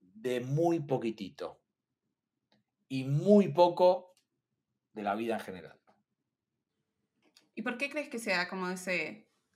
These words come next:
Speaker 2: mayor grado de soberbia per cápita?
Speaker 1: Estamos formados para eso. Eh, cuando yo me recuerdo de la universidad y mis profes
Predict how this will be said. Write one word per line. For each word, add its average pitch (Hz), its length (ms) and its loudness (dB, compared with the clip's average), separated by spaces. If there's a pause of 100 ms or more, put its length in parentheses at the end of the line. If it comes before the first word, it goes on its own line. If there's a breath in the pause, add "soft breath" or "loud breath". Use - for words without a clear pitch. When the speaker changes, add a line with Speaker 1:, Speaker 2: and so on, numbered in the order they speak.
Speaker 2:
mayor 202 380 -4
grado 208 260 4
de 202 80 2
soberbia 190 800 0
per 208 180 2
cápita? 220 400 0 (1120 loud breath)
Speaker 1:
Estamos 156 480 4
formados 135 440 4
para 104 260 2
eso. 95 380 -8 (520)
Eh, 95 420 -12
cuando 95 360 -12
yo 104 580 -10 (100)
me 98 140 -8
recuerdo 107 380 -4
de 104 60 -2
la 101 80 0
universidad 101 880 -2
y 101 60 -14
mis 98 140 -18
profes 117 640 -8